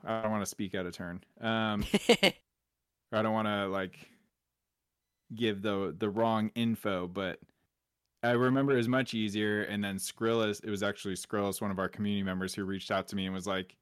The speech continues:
Speaker 1: "Yo, a bunch of trophies got changed in Dead by Daylight. Are you interested in going back to try and get these?" And I was like, "Oh, no way.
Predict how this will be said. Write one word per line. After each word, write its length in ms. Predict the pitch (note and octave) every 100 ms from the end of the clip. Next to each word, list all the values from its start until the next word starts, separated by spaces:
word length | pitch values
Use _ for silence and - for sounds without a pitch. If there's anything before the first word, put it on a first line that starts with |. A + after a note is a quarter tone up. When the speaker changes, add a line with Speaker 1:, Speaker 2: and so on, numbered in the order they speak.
| _ _
Speaker 1:
"Yo, 400 | B2 D3 C3+ A#2+ -
a 80 |
bunch 220 | A2 B2+ B2
of 60 |
trophies 400 | - B2 A#2 G#2
got 160 | G2+ -
changed 260 | - G2
in 100 | F#2+
Dead 160 | F#2 G2
by 120 | F#2
Daylight. 440 | F2+ G2+ G#2 E2+ -
Are 80 | G2
you 140 | G2
interested 380 | G2 - - G2
in 100 | F#2
going 220 | F2+ F2+
back 280 | F2+ E2+ -
to 340 | - F2 E2+
try 200 | E2 F#2
and 120 | F2 F2+
get 160 | A2
these?" 260 | G2 E2+ E2
And 80 | F2+
I 40 |
was 100 | F2
like, 240 | F2 E2 -
"Oh, 180 | C#3 G#2
no 160 | G#2+
way. 280 | G#2+ E2